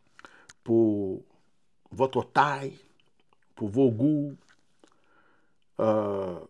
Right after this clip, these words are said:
laissez les gens dire ce qu'ils veulent. Tant que vous vous sentez bien dans votre corps,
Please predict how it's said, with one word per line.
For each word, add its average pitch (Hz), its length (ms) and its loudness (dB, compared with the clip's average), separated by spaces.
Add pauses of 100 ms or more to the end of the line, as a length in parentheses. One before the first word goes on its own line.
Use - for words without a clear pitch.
(300)
laissez 139 340 -2
les 127 140 2
gens 110 180 -6
dire 98 180 -10
ce - 180 -14
qu'ils 92 240 -14
veulent. 80 300 -14 (1300)
Tant 240 200 0
que - 180 0
vous 127 200 0
vous 131 200 -4
sentez 113 480 -8
bien 107 340 -4
dans 95 180 -6
votre 90 380 -10
corps, 87 420 -6